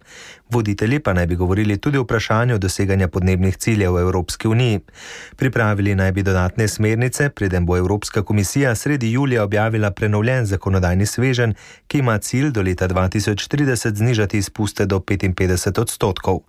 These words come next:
Za soočanje s posledicami pandemije v gospodarstvu je bilo nujno tudi visoko zadolževanje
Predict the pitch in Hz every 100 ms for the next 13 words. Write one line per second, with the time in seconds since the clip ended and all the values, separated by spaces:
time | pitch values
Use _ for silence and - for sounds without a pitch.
0 | - - - - - - 123 120 156 165
1 | 143 127 - 113 131 131 - 113 101 104
2 | 101 101 117 110 104 - 101 101 117 123
3 | - 143 104 87 92 92 98 104 98 143
4 | 123 101 - 95 - 110 104 95 90 90
5 | 107 127